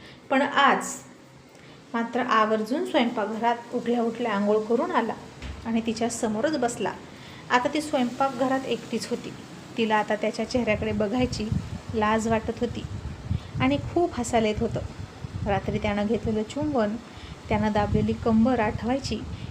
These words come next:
की तिच्या काळजात धस्स व्हायचं. त्याचा तो दणकट पुरुषी हात तिच्या शरीरावर फिरणारा तिला जाणवायचा आणि तिथं तिथं तिच्या शरीरभर कळा उठायच्या.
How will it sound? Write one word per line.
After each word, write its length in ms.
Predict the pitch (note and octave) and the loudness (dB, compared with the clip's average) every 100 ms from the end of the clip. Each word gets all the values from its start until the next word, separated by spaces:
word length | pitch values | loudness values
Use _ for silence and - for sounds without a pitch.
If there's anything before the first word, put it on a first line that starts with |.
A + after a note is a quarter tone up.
| - - - - | -10 -10 -10 -4
की 60 | E4 | -2
तिच्या 240 | C4 C4 C#4+ | 0 0 2
काळजात 380 | C#4+ A#3 A#3+ A#3 - A3+ | 4 4 4 0 -2 -4
धस्स 300 | B3 - D4+ | -2 0 0
व्हायचं. 400 | C4+ A#3+ - - - - - - - - | 2 0 -2 -10 -10 -16 -16 -16 -16 -2
त्याचा 240 | A3 A3+ A3 | -2 0 -2
तो 140 | A3 | 0
दणकट 440 | A3 A3 G#3+ C#4 C#4 - | 2 2 4 2 -2 -4
पुरुषी 300 | G#3 - A3+ | -2 0 -2
हात 260 | A3 A#3+ G3 - - - - | 0 0 -2 -6 -6 -4 -4
तिच्या 220 | A#3 A3+ C4 | -4 2 0
शरीरावर 520 | - A#3+ A#3 A3+ A#3+ | 4 4 4 2 0
फिरणारा 500 | - A#3+ A3+ A#3 G#3 - - - - | 2 2 4 2 2 -4 -12 -10 -2
तिला 220 | C4 C4+ | 0 2
जाणवायचा 580 | A#3+ G#3+ G3+ A#3+ B3 - A3+ - - - | 0 0 0 -2 -2 -4 -6 -8 -6 -4
आणि 180 | B3 C4 C4+ | 0 0 0
तिथं 240 | B3+ C#4+ C#4 | -2 0 2
तिथं 340 | A#3 - C#4 A#3+ - - - - | 0 2 2 2 -4 -10 -10 -4
तिच्या 240 | B3+ - C4 | -2 2 2
शरीरभर 720 | A#3+ B3+ A3+ A#3 G#3 A3+ B3+ | 4 2 2 0 2 2 2
कळा 300 | C4 - A3 | 2 0 2
उठायच्या. 480 | G#3+ G#3+ - G3+ - | 2 0 -2 -4 -6